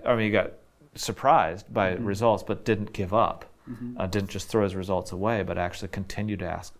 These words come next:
Speaker 1: "Okay, what's actually going on here?" And was, was willing to reject the previous model and create a new one based on the evidence that, that he saw.
Speaker 2: So a, a willingness to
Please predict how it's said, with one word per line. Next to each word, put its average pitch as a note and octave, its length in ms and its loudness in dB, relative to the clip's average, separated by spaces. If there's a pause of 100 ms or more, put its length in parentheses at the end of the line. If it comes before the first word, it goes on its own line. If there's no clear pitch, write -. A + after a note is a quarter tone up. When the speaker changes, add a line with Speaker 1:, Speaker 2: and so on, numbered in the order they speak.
Speaker 1:
"Okay, - 160 -10
what's G2+ 300 -6
actually A2 320 -4
going G#2 260 -2
on A2 220 -2
here?" E2+ 280 -10 (420)
And G#2+ 140 2
was, F2+ 280 -2 (100)
was G2 200 0
willing A2+ 420 4
to B2 100 -6
reject G2 600 0
the G#2+ 80 -2
previous F#2+ 500 -2
model G2 480 -4 (320)
and F2+ 220 -6 (120)
create G2+ 380 2
a F2+ 40 -4
new B2 240 2
one E2 340 -4 (420)
based A#2 320 4
on F2+ 180 0
the F2 120 -6
evidence - 640 -2 (200)
that, F#2+ 280 -6
that F#2 140 -4
he F2+ 120 -10
saw. F2+ 360 -6 (260)
Speaker 2:
So A#2+ 440 6 (520)
a, G#2+ 320 4 (240)
a A#2 120 6
willingness A2 840 6
to G2+ 520 2